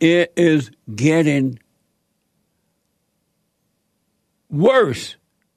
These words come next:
for those who have not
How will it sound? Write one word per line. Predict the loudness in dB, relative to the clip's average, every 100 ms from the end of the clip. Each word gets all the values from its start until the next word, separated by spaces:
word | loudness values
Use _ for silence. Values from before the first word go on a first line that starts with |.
| _ _ _ _ _ _
for | -2 0
those | 2 4 2 2
who | 0 0 0
have | 0 -2
not | 0 2 2 0